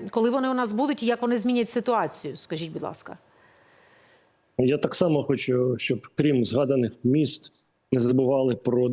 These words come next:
Speaker 2: міста Донеччини, про
Speaker 1: Так.
Speaker 2: Костянтинівку, про Дружківку, про Краматорськ, про Славянськ. Тому що, ви знаєте, вже трошечки така погана традиція. Обстріли донецьких міст стають якоюсь тривіальністю.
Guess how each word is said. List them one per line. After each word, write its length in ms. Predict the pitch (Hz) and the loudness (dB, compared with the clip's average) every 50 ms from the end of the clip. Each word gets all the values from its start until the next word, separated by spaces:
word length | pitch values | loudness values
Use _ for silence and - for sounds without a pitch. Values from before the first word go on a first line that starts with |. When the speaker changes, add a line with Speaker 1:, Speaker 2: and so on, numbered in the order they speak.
| - - | 0 -2
Speaker 2:
міста 280 | 123 117 - - 127 | -2 -2 0 -2 0
Донеччини, 840 | 107 110 110 104 107 104 98 - - - 113 110 110 110 107 104 104 | 0 2 2 2 0 0 0 -2 0 0 2 2 2 2 2 2 0
про 320 | 101 - - 113 117 123 120 | 0 0 0 2 2 4 4
Speaker 1:
Так. 300 | 117 117 117 113 117 - | 4 2 2 0 0 0
Speaker 2:
Костянтинівку, 920 | - 127 - - 131 117 104 143 143 135 123 117 113 - - 120 117 117 - - - - _ _ _ | 0 0 2 2 0 2 2 2 2 2 2 0 0 0 0 0 0 0 -4 -12 -20 -20 _ _ _
про 180 | - - 120 120 | 0 2 2 4
Дружківку, 680 | 110 107 123 117 - - - 135 123 123 - - 110 | 4 4 2 2 0 0 0 0 0 0 -2 -2 -2
про 460 | 98 - 107 113 113 113 113 117 113 | 0 0 2 2 2 2 2 0 -2
Краматорськ, 640 | - - - 113 113 113 98 123 127 - - - - | -2 -2 0 0 2 2 2 2 2 0 -2 -4 0
про 80 | - 110 | 0 0
Славянськ. 480 | - - 127 123 120 117 113 - - | 2 2 2 2 2 0 0 0 0
Тому 180 | - - 123 123 | 0 2 2 2
що, 140 | - - 131 | 2 2 2
ви 60 | 127 | 2
знаєте, 340 | 117 143 185 180 - - 120 | 4 2 2 2 0 -2 -2
вже 300 | 104 98 113 131 135 135 - - - - _ _ _ _ _ - | 0 0 0 0 0 -2 -4 -12 -20 -20 _ _ _ _ _ -2
трошечки 440 | - 131 123 127 139 127 - - 135 | -2 0 0 0 -2 -2 0 -2 -2
така 220 | - 120 - 120 | 0 0 -2 0
погана 360 | - - 127 120 117 110 110 | 0 2 2 2 2 2 0
традиція. 540 | - - 123 123 175 185 - - 113 117 117 | 0 0 2 2 2 0 0 0 0 0 0
Обстріли 800 | 117 - 143 135 - - - 131 127 120 120 120 117 120 120 113 107 - - | 0 0 0 0 0 -2 0 0 2 2 2 2 2 0 -2 -4 -6 -8 -4
донецьких 520 | 120 117 120 123 131 120 - - - - - | -2 0 2 2 2 0 0 -2 -2 0 0
міст 260 | 143 156 143 - - | 0 0 0 0 -2
стають 340 | - - - 113 123 117 131 | -4 0 0 0 2 2 0
якоюсь 300 | 117 - - 117 - - | 0 0 0 -2 -2 0
тривіальністю. 1160 | - 123 123 117 123 143 170 180 180 165 147 - - - - 156 143 139 135 127 123 120 139 | 0 0 2 2 2 2 2 2 2 2 0 -2 -4 -2 0 2 2 4 2 2 2 0 -2